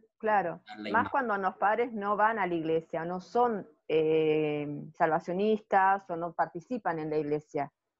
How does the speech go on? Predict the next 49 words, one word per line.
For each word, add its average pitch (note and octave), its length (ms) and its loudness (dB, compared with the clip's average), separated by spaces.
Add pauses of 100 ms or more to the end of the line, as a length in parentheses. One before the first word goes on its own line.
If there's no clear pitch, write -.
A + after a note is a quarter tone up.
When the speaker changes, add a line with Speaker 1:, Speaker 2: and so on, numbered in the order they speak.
(560)
Speaker 2:
Sí, G#2 320 -8
no A#2 180 0
entienden C#3+ 460 4
tampoco C3+ 460 -2
la B2 100 0
dinámica A2+ 720 -4
un G#2+ 220 -10
poco A2+ 280 -8
de, G#2 320 -6
de G2+ 220 -12
la G2+ 160 -6
iglesia. G#2 500 -8 (420)
Así - 160 -10
que - 120 -4
ellos D#3 140 0
Speaker 1:
Claro, - 140 -10
Speaker 2:
firman - 200 -10
Speaker 1:
sí. A#2+ 60 -6
Speaker 2:
nomás A#2 240 -8
cualquier A#2+ 360 -4
documento A#2+ 540 -4
y A2+ 40 -2
dicen, A2+ 220 -10
"Sí, E3+ 140 -4
sí, D3+ 200 -6
que C3+ 100 -2
vaya, C3 280 0
que B2+ 100 -4
vaya A#2+ 420 0 (220)
a, F#2+ 360 -4 (380)
al G#2 180 -10
campamento", G#2+ 800 -4
y G2 140 -6
ni, G2+ 280 -6
no, A#2 220 -4
no A#2+ 280 0
leen, C3 440 2
no A#2+ 100 -6
saben A#2 360 -4
de G#2 160 -8
qué. G2+ 320 -10
Speaker 1:
Y G3 80 0
después G3+ 360 2
te C4 100 2
viene A3+ 160 4
una F#3+ 140 2
denuncia, F#3+ 720 0
por G3+ 120 0
ejemplo. G#3+ 560 2